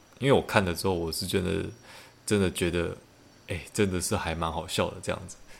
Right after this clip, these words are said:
面白大丈夫让我笑得很开心。那如果说有在犹豫说，呃，我，我到底要不要看这个啊？会不会好笑啊？会不会很浪费钱这样子？那我觉得你不用犹豫，可以去体验一下，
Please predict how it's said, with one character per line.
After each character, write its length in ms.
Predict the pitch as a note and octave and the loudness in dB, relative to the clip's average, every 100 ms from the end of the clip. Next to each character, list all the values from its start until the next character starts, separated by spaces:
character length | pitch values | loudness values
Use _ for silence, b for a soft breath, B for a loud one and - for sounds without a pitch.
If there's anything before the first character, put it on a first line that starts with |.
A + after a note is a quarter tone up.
| - | 2
面 140 | A#2 | 4
白 160 | F#2 F2+ | 6 6
大 200 | G2+ F#2 | 6 6
丈 180 | F#2+ F2+ | 2 0
夫 140 | F#2+ | 0
让 120 | F#2+ | -2
我 80 | E2+ | -2
笑 200 | - F#2 | -2 -2
得 100 | F2+ | -4
很 100 | - - | -10 -8
开 180 | F2 | -6
心。 200 | F2 - - B B B B | -6 -8 -12 B B B B
那 140 | - C3 | 2 6
如 120 | C3+ | 8
果 140 | B2+ | 6
说 220 | F2+ G#2+ G2+ | 4 0 -2
有 120 | F2+ | 0
在 140 | G#2+ | 2
犹 300 | G2+ F#2+ F2+ | 2 2 2
豫 120 | G#2 | 0
说， 360 | F#2 G2 F#2+ F#2+ B B B | 0 -2 -2 -6 B B B
呃， 100 | G2 E2+ D#2+ D#2+ - | -4 -2 -2 -4 -6
我， 140 | F2+ D#2 | -6 -6
我 360 | D#2+ D#2+ E2 E2+ - - - | -6 -8 -10 -12 -20 -14 2
到 120 | C3 | 4
底 120 | F2+ | 4
要 60 | F#2 | 2
不 80 | G2+ | 0
要 80 | |
看 300 | G2 - A2+ | -2 0 0
这 140 | F#2 A2 | 0 -6
个 100 | D2+ | -6
啊？ 60 | F2+ F2+ | -12 -2
会 140 | D#3 | 2
不 80 | C3+ | 4
会 40 | C3 | 2
好 160 | F2+ - | 0 -2
笑 280 | - A2+ F2 | -2 0 0
啊？ 80 | G2 | -2
会 80 | |
不 100 | A2 | -2
会 80 | A#2+ | -2
很 160 | G#2+ E2+ | -2 -2
浪 180 | G#2 G2+ | 0 0
费 140 | G2+ | -2
钱 340 | - - F2 E2 | -2 -6 -8 -6
这 60 | F#2+ | -4
样 120 | F2+ | -4
子？ 140 | - B B B B | -8 B B B B
那 80 | - | 2
我 140 | C3+ G2+ | 4 6
觉 80 | |
得 80 | G2+ | 6
你 140 | F2+ D#2+ | 4 0
不 160 | G#2 | 4
用 100 | G2+ | 6
犹 180 | F#2 E2 | 6 2
豫， 220 | F#2 E2+ - | 0 -2 0
可 100 | G#2+ | 2
以 60 | F#2 | 2
去 80 | |
体 160 | F#2 F#2 | -2 -2
验 100 | F2 | -4
一 80 | E2+ | -4
下， 220 | - | -6